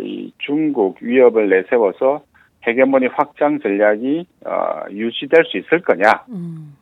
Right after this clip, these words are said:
Speaker 2: 네.
Speaker 1: 아니, 북한하고 사이가 좋아지고 다 이렇게 평화 무드로 가는데 무슨, 어, 뭐 아시아에서 리밸런싱이 필요하고 이런 <laughs> 당장 자기 모순에 봉착하게 되는 거죠.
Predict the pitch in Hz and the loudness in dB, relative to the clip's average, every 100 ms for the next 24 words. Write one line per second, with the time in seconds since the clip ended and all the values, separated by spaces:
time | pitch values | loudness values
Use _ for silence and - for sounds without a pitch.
0 | - 180 165 170 233 220 247 233 208 202 | -16 -2 -2 0 0 4 6 8 6 6
1 | 214 208 180 170 180 185 185 175 190 190 | 6 8 6 6 6 4 -2 4 6 6
2 | 185 185 175 180 185 180 170 151 156 156 | 4 -2 2 2 2 -2 4 4 2 -6
3 | 139 135 196 185 _ _ _ _ _ - | -6 -6 -8 -8 _ _ _ _ _ -4
4 | 131 139 143 147 147 143 139 139 139 175 | 2 2 4 6 6 6 6 4 4 4
5 | 147 143 123 147 147 143 156 156 135 123 | 4 4 0 0 4 4 4 2 -4 -6
6 | - 135 131 123 120 139 139 113 - - | -4 4 6 6 4 2 2 -2 -8 -16
7 | 107 135 - 143 143 147 147 120 98 98 | -10 -8 -4 -2 0 -2 -2 -2 -2 -2
8 | 117 95 85 82 82 - | 0 0 -6 -10 -16 -14